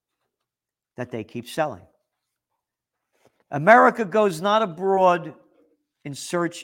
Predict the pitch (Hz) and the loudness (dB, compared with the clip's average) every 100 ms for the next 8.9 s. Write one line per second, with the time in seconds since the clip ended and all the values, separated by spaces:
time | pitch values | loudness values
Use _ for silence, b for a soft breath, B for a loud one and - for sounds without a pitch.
0 | - 139 139 143 143 - 147 131 - 131 | -12 -10 -6 -4 -6 -10 -14 -14 -16 -14
1 | 131 - 104 95 - 85 _ _ _ _ | -14 -14 -12 -12 -12 -20 _ _ _ _
2 | _ _ _ _ _ _ _ _ _ _ | _ _ _ _ _ _ _ _ _ _
3 | _ _ _ _ _ _ _ _ _ _ | _ _ _ _ _ _ _ _ _ _
4 | - 143 117 143 139 135 151 135 - 143 | -6 -6 -6 -6 -6 -6 -12 -12 -8 -4
5 | 143 104 - - _ _ _ _ _ _ | -4 -4 -12 -20 _ _ _ _ _ _
6 | _ _ _ _ _ _ _ _ _ _ | _ _ _ _ _ _ _ _ _ _
7 | _ _ _ 113 123 131 135 135 131 127 | _ _ _ -12 -2 0 0 -2 -4 -4
8 | 127 127 127 110 123 127 143 165 - | -4 -4 -8 -6 -4 -4 -4 -14 -20